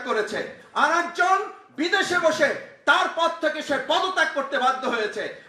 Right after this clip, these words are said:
আর একজন সে তার বিদেশে আর একটা সংস্থার পদত্যাগ জন্য প্রক্রিয়াধীন আছে। এটা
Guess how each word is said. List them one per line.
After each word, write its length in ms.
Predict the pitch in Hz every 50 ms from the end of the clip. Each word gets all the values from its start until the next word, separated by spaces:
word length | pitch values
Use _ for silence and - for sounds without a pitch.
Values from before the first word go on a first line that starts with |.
| -
আর 240 | - 254 320 359 381
একজন 460 | 381 370 - - 392 370 370 381 415 370 - - - - -
সে 220 | - - 320 339 -
তার 220 | 349 311 302 302 302 - - - -
বিদেশে 440 | - - 285 330 349 349 - - 339
আর 160 | 320 330 359
একটা 260 | 381 370 381 - 370 302
সংস্থার 540 | - 302 311 311 294 - - - 254 247 - - - - - -
পদত্যাগ 460 | 320 - 339 339 359 349 370 339 330 339 -
জন্য 420 | 330 311 302 285 285 277 - - - - - -
প্রক্রিয়াধীন 640 | - 349 392 381 392 - 359 370 339 339 320 320 302
আছে। 500 | 294 269 - 285 214 185 - - - - -
এটা 320 | 269 339 330 349 339 330